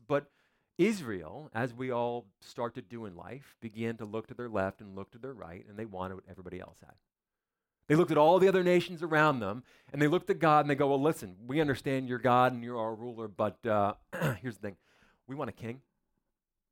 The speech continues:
You know, they got a king, and they got a king, and so we, we want what everybody else has. And God heard them say this, and obviously it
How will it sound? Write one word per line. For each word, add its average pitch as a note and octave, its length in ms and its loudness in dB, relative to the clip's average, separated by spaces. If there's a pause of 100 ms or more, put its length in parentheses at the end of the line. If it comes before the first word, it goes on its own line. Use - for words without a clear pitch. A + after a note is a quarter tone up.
(140)
You E3+ 120 4
know, D#3 60 6
they D#3+ 160 8
got E3+ 140 8
a D#3+ 40 4
king, E3 280 0
and C3+ 100 -2
they C#3+ 140 4
got D3+ 140 4
a D3+ 60 0
king, D3+ 360 -2
and C3 80 -6
so C3 80 -8
we, C#3 140 -6 (100)
we D#3+ 140 -2
want D3+ 240 0
what C3+ 120 -8
everybody C3 360 -4
else A#2+ 180 0
has. A2 580 -8
And G#2 120 -18 (500)
God D#3+ 220 4
heard D#3+ 200 -4
them A#2+ 140 -10
say A3+ 320 -4
this, A2+ 220 -4
and B2 100 -12
obviously C#3+ 460 -2
it G2+ 80 -10